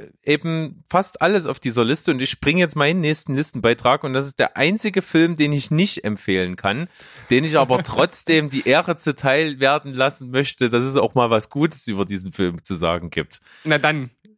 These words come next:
Speaker 1: Dann ist es nämlich der Film mit Nicolas Cage, Knowing.
Speaker 2: Ah, ja. Krass, da hab ich gar, ich hab letztens ein, hab ich's auch in der Folge erwähnt oder nur dir
Speaker 1: Ja,
Speaker 2: gegenüber?
Speaker 1: ja, ja.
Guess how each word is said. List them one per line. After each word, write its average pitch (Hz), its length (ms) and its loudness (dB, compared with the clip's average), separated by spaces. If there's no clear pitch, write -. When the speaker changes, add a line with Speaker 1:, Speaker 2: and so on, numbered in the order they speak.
Speaker 1:
Dann 120 240 0
ist 147 180 0
es 143 160 0
nämlich 127 320 2
der 110 160 4
Film 135 300 0
mit 107 140 -2
Nicolas 113 480 0
Cage, - 640 -4
Knowing. 104 580 2
Speaker 2:
Ah, 233 540 0
ja. 202 760 -2
Krass, - 520 -4
da 170 220 -2
hab 185 160 0
ich - 120 -8
gar, 190 220 2
ich 180 140 0
hab 180 160 -2
letztens 226 400 0
ein, 214 160 -4
hab 156 140 -6
ich's 156 160 -2
auch 151 160 -2
in 175 80 2
der 143 80 2
Folge 185 340 2
erwähnt 277 500 -2
oder 160 200 -2
nur 170 360 -2
dir 202 220 -6
Speaker 1:
Ja, 120 280 4
Speaker 2:
gegenüber? 135 220 2
Speaker 1:
ja, 151 60 4
ja. 147 220 0